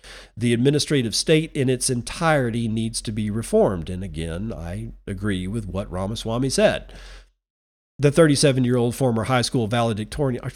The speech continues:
What? Why do I care if he was a high school valedictorian? Jesus Christ. This thirty-seven-year-old former high school valedictorian and summa cum laude Harvard biology graduate says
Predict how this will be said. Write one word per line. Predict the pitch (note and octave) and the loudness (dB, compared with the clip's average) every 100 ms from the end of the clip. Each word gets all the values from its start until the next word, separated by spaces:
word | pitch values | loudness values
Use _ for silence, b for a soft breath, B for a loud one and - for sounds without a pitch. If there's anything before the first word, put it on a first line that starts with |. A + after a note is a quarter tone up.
| - - - | -12 -20 -16
What? | C3+ A#2 B3+ D4+ - - _ _ _ _ _ _ _ _ _ | -6 2 2 2 -6 -8 _ _ _ _ _ _ _ _ _
Why | A#2+ A3+ | 0 2
do | C#4 | 4
I | B3 | 2
care | A#3 A3+ | 2 2
if | |
he | A3 | 2
was | G3+ D#3+ | 2 0
a | |
high | - F3 | 4 4
school | F#3+ G#3+ F3+ | 4 4 2
valedictorian? | E3 E3 D#3+ C#3 - F3 F#3 D2+ C2+ - _ _ _ _ _ _ - | 4 4 2 0 -2 -4 -4 -6 -12 -16 _ _ _ _ _ _ -6
Jesus | G#3 C3+ F#2 | -2 -2 -4
Christ. | - F#3 G2+ - B B B | -4 -2 -2 -4 B B B
This | F3+ | 4
thirty-seven-year-old | - C#4 C4+ - G3+ F3+ E3+ D3+ C3+ | 8 8 8 8 6 8 8 6 6
former | - A#3+ D#3 | 10 10 10
high | G#2 D#3 G3+ | 6 4 4
school | - B3+ A#2 | 6 4 4
valedictorian | D#2+ C#3+ C4 D#4 D4+ D#4 E4+ D#3 G#2 | 2 2 4 4 6 6 8 4 2
and | G3+ F#3+ | -2 -2
summa | F#3+ G#3 A3+ | 2 4 4
cum | A#3 A3 | 2 2
laude | F#3 E3+ E3 E3 | 4 4 2 2
Harvard | - G#3 G#3 G3+ F#3 | 2 6 6 6 4
biology | D#3 D3+ D#3+ D#3 C3 | 4 4 4 2 2
graduate | B2+ E3 C#3 A#2 | 0 2 2 0
says | A2+ D3+ C#3+ - | 2 4 4 0